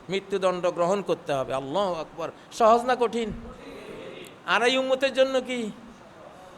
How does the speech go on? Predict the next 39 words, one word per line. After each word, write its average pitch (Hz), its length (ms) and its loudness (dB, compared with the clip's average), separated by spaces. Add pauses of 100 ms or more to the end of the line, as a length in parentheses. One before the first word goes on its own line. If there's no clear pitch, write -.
(600)
এক 226 280 4
কেজি 247 440 2 (420)
মদ 220 260 2 (100)
খেয়েও 247 560 4 (160)
মনের 208 320 -2
মধ্যে 220 220 -2
আসছে 180 260 -2
না, 156 120 -4
"আরে 170 120 0
ভুল 190 320 0
করেছে, 143 320 -4
আল্লাহ 151 420 -4
তুমি 156 120 -8
মাফ 147 200 -6 (120)
করে 156 160 -8
দাও, 160 100 -2
আমি 190 100 -4
জীবনে 190 340 -2
আর 175 100 2
খাবো 147 240 -4
না।" 107 140 -10
"আচ্ছা 156 260 -6
যাও, 131 200 -2 (920)
যাও 202 220 6
বান্দা, 151 520 0
জীবনে 185 260 0
আর 165 100 2
খাও 147 120 -6
না, 135 100 -6
আমি 170 200 0
মাফ 165 180 4 (120)
করে 151 120 -4
দিলাম।" 120 220 -12 (1600)
বিধানগুলি 196 720 0
কত 208 200 -2
সহজ 226 440 -2
পেয়েছেন, 147 380 -2
আল্লাহু 151 480 4
আকবার। 120 380 -4